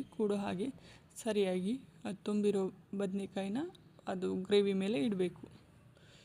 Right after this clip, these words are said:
ಅದಾದ ನಂತರ ನಾವು ಗ್ರೇವಿ ಮಾಡ್ಕೊಂಡು ಉಳಿದಿರೋ ಗ್ರೇವಿನ ಸರಿಯಾಗಿ ಅದೆಲ್ಲರ ಮೇಲೆ ಉದುರಿಸ್ತಾ ಇರಬೇಕು. ಅದಾದ ನಂತರ ಒಂದು ಸ್ವಲ್ಪ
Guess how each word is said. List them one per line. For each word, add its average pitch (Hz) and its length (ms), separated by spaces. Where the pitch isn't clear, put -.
ಅದಾದ 214 260
ನಂತರ 196 380
ನಾವು 214 220
ಗ್ರೇವಿ 208 280
ಮಾಡ್ಕೊಂಡು 202 460
ಉಳಿದಿರೋ 214 400
ಗ್ರೇವಿನ 196 380
ಸರಿಯಾಗಿ 208 440
ಅದೆಲ್ಲರ 196 720
ಮೇಲೆ 196 240
ಉದುರಿಸ್ತಾ 190 400
ಇರಬೇಕು. 170 420
ಅದಾದ 214 340
ನಂತರ 202 300
ಒಂದು 214 260
ಸ್ವಲ್ಪ 196 300